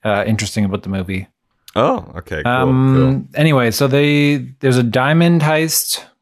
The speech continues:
Speaker 1: or something going on in the background, and they intercept these diamonds just by sheer coincidence.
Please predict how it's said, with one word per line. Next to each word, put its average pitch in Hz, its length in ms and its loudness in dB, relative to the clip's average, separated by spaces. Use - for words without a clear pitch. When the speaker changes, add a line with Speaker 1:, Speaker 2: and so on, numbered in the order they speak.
Speaker 1:
or 120 120 0
something 127 680 0
going 123 260 0
on 123 180 2
in 127 80 2
the 123 60 4
background, 117 720 2
and 110 140 -2
they 110 360 -2
intercept 131 420 0
these 123 200 0
diamonds 117 640 0
just - 260 -4
by 110 240 -2
sheer 139 240 0
coincidence. 107 760 -2